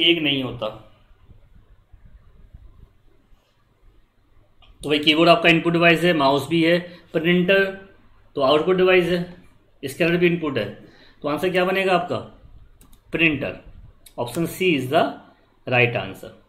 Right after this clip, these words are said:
यस काजल, सही answer है आपका, ठीक है। रुचिता आपका भी सही है, Printer पे आ रहा है सी option, तो C is the right option, ठीक है। Clear point यहाँ तक?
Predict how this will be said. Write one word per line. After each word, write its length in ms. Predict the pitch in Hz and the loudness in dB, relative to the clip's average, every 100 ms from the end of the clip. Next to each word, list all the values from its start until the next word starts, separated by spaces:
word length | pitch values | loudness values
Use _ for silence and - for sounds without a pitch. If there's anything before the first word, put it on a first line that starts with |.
| _ - - _ _ _ _ - - - - _ _ _ _ _ - | _ -20 -20 _ _ _ _ -20 -20 -20 -20 _ _ _ _ _ 0
यस 240 | 151 - | 2 2
काजल, 240 | 147 143 151 | -2 -2 -2
सही 140 | 147 | 0
answer 240 | 147 143 151 | -2 0 0
है 60 | |
आपका, 260 | 135 131 180 - - - _ _ _ _ _ - - | 0 0 -2 -4 -16 -20 _ _ _ _ _ -20 -8
ठीक 180 | 151 151 | -4 0
है। 100 | 120 | 0
रुचिता 340 | 123 - - | -2 -4 -2
आपका 200 | 143 143 | 0 0
भी 120 | 147 147 | -4 -4
सही 240 | 147 143 | -4 -2
है, 100 | 139 180 - - _ - - _ _ _ - _ - _ | -2 -4 -10 -20 _ -20 -20 _ _ _ -20 _ -20 _
Printer 260 | 135 147 165 | -4 -2 -2
पे 100 | 160 | 0
आ 40 | |
रहा 80 | 147 | 0
है 100 | 175 | -2
सी 200 | - 160 | -2 -2
option, 340 | 127 - 107 101 101 - - - - | -2 -4 -12 -14 -16 -20 -18 -18 -14
तो 80 | 123 | -14
C 240 | - 180 160 | -4 0 0
is 120 | 135 | 2
the 140 | 151 226 - - - - | 2 0 -4 -18 -20 -6
right 260 | 120 117 104 | -4 -2 -6
option, 320 | 92 - - - _ _ _ _ _ _ _ - - _ _ _ _ - - - - - _ _ | -12 -18 -20 -20 _ _ _ _ _ _ _ -20 -20 _ _ _ _ -20 -20 -20 -20 -20 _ _
ठीक 160 | 220 - | 0 2
है। 80 | 190 - - - - - - - - _ - - _ _ | 2 0 -18 -20 -20 -20 -20 -20 -20 _ -20 -20 _ _
Clear 220 | 156 175 190 | 6 6 6
point 180 | 196 | 6
यहाँ 160 | 185 180 | 6 6
तक? 220 | 208 208 | 4 0